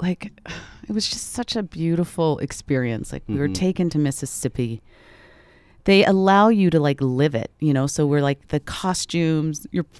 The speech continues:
Speaker 1: put in the water,
Speaker 2: <laughs>
Speaker 1: you know? It's like, you get to, like, live this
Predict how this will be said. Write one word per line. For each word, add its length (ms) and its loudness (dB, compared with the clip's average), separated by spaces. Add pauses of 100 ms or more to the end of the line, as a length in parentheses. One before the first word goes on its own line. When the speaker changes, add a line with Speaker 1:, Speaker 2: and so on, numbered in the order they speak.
(340)
Speaker 1:
put 120 0
in 60 -4
the 60 -2
water, 720 0 (300)
Speaker 2:
<laughs> 280 -14
Speaker 1:
you 140 0
know? 180 6
It's 240 0
like, 280 0
you 140 -2
get 160 4
to, 120 6
like, 280 2
live 440 0
this 420 -2